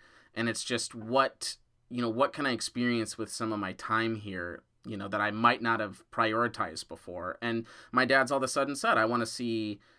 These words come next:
the Grand Canyon. I wanna, I've never been to Boston, and I would really love to go to Boston." And we're starting to kinda, like, go,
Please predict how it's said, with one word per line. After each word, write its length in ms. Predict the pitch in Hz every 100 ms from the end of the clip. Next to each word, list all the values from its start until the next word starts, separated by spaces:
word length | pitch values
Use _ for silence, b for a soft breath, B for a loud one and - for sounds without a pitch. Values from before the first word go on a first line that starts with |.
| b b _
the 120 | - 117
Grand 280 | 127 110
Canyon. 420 | - 107 95 85 -
I 120 | 120
wanna, 200 | 131 131 117
I've 120 | 117
never 200 | 135 127
been 160 | 139
to 40 | 139
Boston, 500 | 123 104 - 107 95
and 80 | 95
I 60 |
would 140 | 107 110
really 180 | 117 110
love 280 | 110 101 -
to 100 | 107
go 180 | 107 104
to 60 | 104
Boston." 380 | 107 101 104
And 200 | 104 107 131
we're 100 | 123
starting 300 | - 156 143
to 60 |
kinda, 260 | - 135 123
like, 260 | 113 107 - _
go, 160 | 151